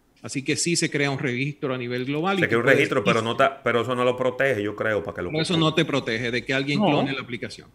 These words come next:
Speaker 1: No.
Speaker 3: Claro, porque te hacen ahí mismo un, lo que se conoce como un A P K.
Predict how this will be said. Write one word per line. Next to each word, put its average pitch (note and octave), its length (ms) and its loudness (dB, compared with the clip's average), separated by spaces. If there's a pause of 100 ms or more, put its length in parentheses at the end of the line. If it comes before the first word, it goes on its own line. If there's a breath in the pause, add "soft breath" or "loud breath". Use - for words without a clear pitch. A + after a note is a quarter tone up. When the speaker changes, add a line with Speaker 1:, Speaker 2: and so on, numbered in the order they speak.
(140)
Speaker 1:
No. - 260 -18
Speaker 3:
Claro, G3+ 260 6
porque G3 180 6
te D#3+ 100 6
hacen D3 200 4
ahí D3 120 6
mismo C#3+ 180 6 (220)
un, C#3 80 6
lo C#3 100 6
que C#3+ 100 4
se C#3 100 4
conoce C3+ 340 0
como B2+ 200 2
un B2 100 0
A B2 120 -2
P C3+ 140 2
K. - 360 -2